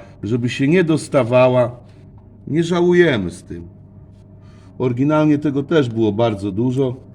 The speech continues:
Chodzi o utkanie. Zrobić taki, żeby się te błoto tutaj nie zbierało, y, niepotrzebnie, żeby to nie stało z wilgocią.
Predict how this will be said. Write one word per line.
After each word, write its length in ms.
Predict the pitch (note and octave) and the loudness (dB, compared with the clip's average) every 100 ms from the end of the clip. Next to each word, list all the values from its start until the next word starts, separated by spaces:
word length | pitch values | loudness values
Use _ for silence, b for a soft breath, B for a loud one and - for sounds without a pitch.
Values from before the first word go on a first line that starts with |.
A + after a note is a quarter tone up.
| - - B B B - | -20 -20 B B B -20
Chodzi 400 | - C3 A2+ A2+ | -4 -2 -2 -2
o 100 | G2 | -2
utkanie. 720 | G#2+ A#2 - C#3+ C3+ C3 B2+ A2+ B B B - - B B B B - | -2 -4 -4 0 0 0 -2 -4 B B B -20 -20 B B B B -14
Zrobić 500 | G2+ B2 A#2+ G#2 - | -6 -2 -2 -4 -6
taki, 280 | A2 - F#2+ | -6 -6 -6
żeby 220 | G#2 F#2+ | -6 -4
się 160 | A#2 | -6
te 140 | A#2 E3 | -2 0
błoto 460 | D3+ F3+ F3 F3 | 4 6 6 4
tutaj 320 | D3+ D#3+ D3+ C#3+ | 0 -2 0 2
nie 120 | C#3+ | 2
zbierało, 680 | B2+ D3 D3 C#3+ C#3 C3 B B B - - A#2 | 0 0 2 4 2 0 B B B -20 -10 -4
y, 180 | B2 - | -4 -2
niepotrzebnie, 920 | C#3 C3+ C3 - D3+ B2+ B2 B2+ A#2 B B - | -2 -2 -6 -2 -2 0 2 0 0 B B -8
żeby 300 | G2+ A#2+ A#2+ | -4 -2 -2
to 140 | C3 | -2
nie 140 | A#2+ | -2
stało 340 | A2+ C3+ A#2+ A#2 | -2 0 2 0
z 80 | G#2 | -4
wilgocią. 520 | A2 C3+ D#3+ D#3 | -4 -2 -2 -2